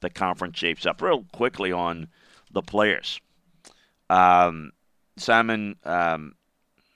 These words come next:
Stepanak, sixth-round pick of the Packers. I like the pick there. It's really strong, and they want to really work the,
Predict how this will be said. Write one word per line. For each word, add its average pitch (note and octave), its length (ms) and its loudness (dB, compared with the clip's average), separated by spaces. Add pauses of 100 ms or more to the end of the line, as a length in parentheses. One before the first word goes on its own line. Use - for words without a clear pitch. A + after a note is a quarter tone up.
(460)
Stepanak, F#2 540 0 (800)
sixth-round B2+ 540 0
pick A2 320 -2 (100)
of F2 540 0 (920)
the G2 100 -4
Packers. F2+ 540 -2
I G2+ 60 -2
like B2 380 6 (280)
the G2 200 -4
pick A2 420 0
there. E2+ 580 -2 (480)
It's - 120 -20
really A#2 400 4
strong, F#2+ 460 0
and E2+ 180 -10
they G2 140 2
want F#2 240 -2
to F2 60 -4
really F2+ 300 -4
work E2 360 -6
the, E2+ 100 -8